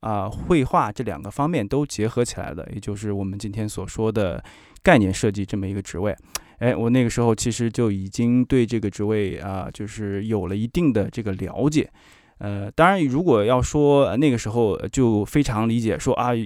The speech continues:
这个游戏行业里面有一个职位叫概念设计嘛，呃，倒也并不是。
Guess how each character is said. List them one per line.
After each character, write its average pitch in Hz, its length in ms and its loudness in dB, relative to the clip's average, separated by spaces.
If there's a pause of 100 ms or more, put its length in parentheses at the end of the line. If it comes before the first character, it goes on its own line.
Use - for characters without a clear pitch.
(120)
这 - 100 -6
个 120 80 0
游 110 160 2
戏 135 160 2
行 113 220 -2
业 127 80 2
里 107 100 -2
面 104 220 0
有 101 180 0
一 101 140 -4
个 120 240 4
职 110 160 -4
位 120 100 4
叫 120 160 2
概 151 180 4
念 110 160 2
设 147 200 2
计 110 160 -4
嘛， 98 260 -4
呃， 101 220 -4
倒 131 180 2
也 98 180 0
并 113 200 0
不 98 120 -6
是。 127 200 -2